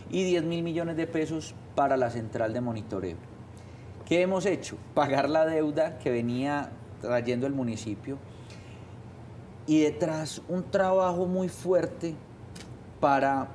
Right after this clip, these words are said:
elevar las condiciones de estabilidad financiera del municipio. Entonces hicimos muchas cosas, entre ellas convertir a Sabaneta en un municipio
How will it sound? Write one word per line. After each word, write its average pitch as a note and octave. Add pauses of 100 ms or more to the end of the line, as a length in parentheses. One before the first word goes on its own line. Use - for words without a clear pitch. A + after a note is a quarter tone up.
(180)
elevar C#3
las E3
condiciones E3+ (1040)
de C3
estabilidad C3+
financiera C3+
del C#3
municipio. A#2
Entonces E3+
hicimos D#3+
muchas E3+
cosas, B2+
entre C#3+
ellas G2 (800)
convertir D#3
a F#3
Sabaneta E3
en C#3
un C#3
municipio D3+